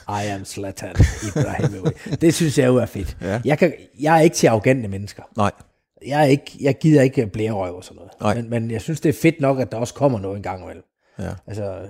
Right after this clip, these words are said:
Speaker 1: min gode ven William Kvist,
Speaker 2: Ja.
Speaker 1: jeg skreg jo og grinede, da han, da han, da, da, da jeg hører, at, øh, der var en journalist, der havde sagt, at Frederik Holst havde sagt et eller andet, Frederik Holst fra Brøndby, havde sagt et eller andet, hvad William Kvist sagde til det,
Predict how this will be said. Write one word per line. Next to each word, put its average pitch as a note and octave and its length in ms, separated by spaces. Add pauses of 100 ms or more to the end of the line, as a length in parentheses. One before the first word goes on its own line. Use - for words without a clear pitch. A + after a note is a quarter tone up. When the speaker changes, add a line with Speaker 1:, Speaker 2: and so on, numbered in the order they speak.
Speaker 1:
min A#2 120
gode E3+ 240
ven D3+ 160
William C#3 280
Kvist, - 400 (120)
Speaker 2:
Ja. A#2+ 160 (220)
Speaker 1:
jeg G2+ 80
skreg D3 280
jo A2+ 60
og G2+ 80
grinede, A#2 240
da F#2 60
han, G2 260 (640)
da A2+ 80
han, G#2+ 140
da, G#2 260 (100)
da, A2 140
da A2 140
jeg A2 120
hører, A#2+ 200
at, G2+ 340
øh, G2+ 240 (340)
der B2 60
var A#2+ 60
en A2 60
journalist, A#2 380
der A2+ 60
havde G2 120
sagt, A2+ 260
at G2+ 100
Frederik G#2+ 240
Holst B2 300
havde G#2+ 120
sagt A#2 260
et B2 40
eller G#2+ 160
andet, A#2 220
Frederik G#2 220
Holst G#2 200
fra G2+ 60
Brøndby, A#2+ 380 (280)
havde A2+ 120
sagt C3+ 280
et B2 100
eller G#2 120
andet, A#2 260 (320)
hvad B2+ 140
William B2+ 260
Kvist B2+ 220
sagde A2 160
til G2 160
det, G2 100